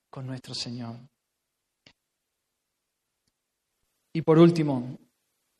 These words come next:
la resurrección de nuestro Señor Jesucristo también prueba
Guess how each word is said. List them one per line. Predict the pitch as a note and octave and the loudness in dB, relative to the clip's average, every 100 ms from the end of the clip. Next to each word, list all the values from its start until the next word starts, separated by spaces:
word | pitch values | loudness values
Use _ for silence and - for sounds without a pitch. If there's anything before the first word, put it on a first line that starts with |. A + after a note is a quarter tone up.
| _ _ _ _ - - - - | _ _ _ _ -20 -20 -20 2
la | E3+ | 4
resurrección | E3+ F#3 E3+ D#3 F#3+ F3 | 4 2 0 -2 -2 -2
de | E3 | -2
nuestro | E3 D#3+ | -4 -8
Señor | D#3+ D#3+ D#3+ | -6 -6 -6
Jesucristo | D#3+ - D#3+ D3+ D3 C#3 B2+ - - - _ _ _ _ - - | -8 -8 -6 -8 -8 -12 -12 -16 -20 -20 _ _ _ _ -16 -2
también | D#3+ E3 F3 | 2 2 2
prueba | E3+ D#3+ D3 B2 | 2 2 2 -2